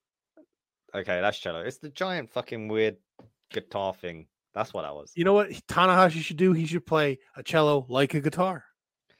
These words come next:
Speaker 1: I think Kenta's done air bass before, and now he's doing speed walking in the middle of matches.
Speaker 2: I
Speaker 1: Right.
Speaker 2: prefer the speed walking.
Speaker 1: Right to Kenta. Get, get an air cello.
Speaker 2: Well, this has been an, uh,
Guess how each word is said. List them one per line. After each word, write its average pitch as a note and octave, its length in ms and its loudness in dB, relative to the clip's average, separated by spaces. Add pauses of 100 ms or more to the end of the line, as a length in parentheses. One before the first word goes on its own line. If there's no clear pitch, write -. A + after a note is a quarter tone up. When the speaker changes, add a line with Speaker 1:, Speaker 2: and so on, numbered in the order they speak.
(380)
Speaker 1:
I A2 80 -10
think - 340 -6 (200)
Kenta's F3 400 -4
done A2 180 0
air G2+ 200 0
bass G#2 280 -4
before, F2+ 480 -8 (160)
and F#2+ 100 -6
now G2 160 -2
he's G#2+ 160 -6
doing G2 400 -2
speed A2 340 -8
walking G#2 360 -8
in F2+ 80 -8
the F2+ 60 -10
middle F2+ 200 -4
of D#2+ 60 -8
matches. E2+ 520 -8 (760)
Speaker 2:
I - 20 -8
Speaker 1:
Right. D3 80 -6
Speaker 2:
prefer F3+ 520 4
the C#3 120 -8
speed B2 320 -10
walking. G2+ 420 -12 (320)
Speaker 1:
Right B2 240 2
to - 80 -8
Kenta. E2+ 480 -6
Get, E2+ 220 -2
get A2+ 160 2
an G2+ 100 -8
air F#2+ 120 -2
cello. D#2+ 280 -10 (1000)
Speaker 2:
Well, G#3+ 140 0
this A3+ 200 6
has D4 120 -4
been C4+ 160 4
an, F3+ 180 -2
uh, F3+ 160 -2